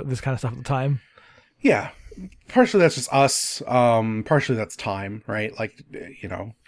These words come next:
Speaker 2: I don't,
Speaker 1: It's a
Speaker 2: I
Speaker 1: bit
Speaker 2: don't
Speaker 1: of
Speaker 2: think a lot
Speaker 1: both.
Speaker 2: of people are going back and playing all four episodes in the final boss of Quake in twenty twenty-one, right?
Speaker 1: Mm-hmm.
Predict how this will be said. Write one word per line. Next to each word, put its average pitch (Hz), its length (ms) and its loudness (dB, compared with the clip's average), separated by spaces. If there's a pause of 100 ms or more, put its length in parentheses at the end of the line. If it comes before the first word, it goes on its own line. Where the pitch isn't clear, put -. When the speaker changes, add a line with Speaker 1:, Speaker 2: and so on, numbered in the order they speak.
(400)
Speaker 2:
I - 80 2
don't, 175 120 2
Speaker 1:
It's - 20 -4
a - 20 -4
Speaker 2:
I - 20 -4
Speaker 1:
bit 160 60 8
Speaker 2:
don't - 40 4
Speaker 1:
of 160 40 2
Speaker 2:
think 127 120 2
a - 20 4
lot 120 140 4
Speaker 1:
both. - 20 0
Speaker 2:
of 123 80 -2
people 117 160 -2
are 117 60 -2
going 117 200 0
back 117 160 2
and 120 100 -4
playing 120 240 -2
all 113 240 2
four 113 240 0
episodes 123 380 -2
in 113 80 -4
the 117 60 -6
final 117 240 0
boss 113 240 2
of 98 80 -16
Quake 117 320 -2
in 107 240 -6
twenty 107 320 -6
twenty-one, 98 540 -6
right? 101 280 -6
Speaker 1:
Mm-hmm. 113 400 -6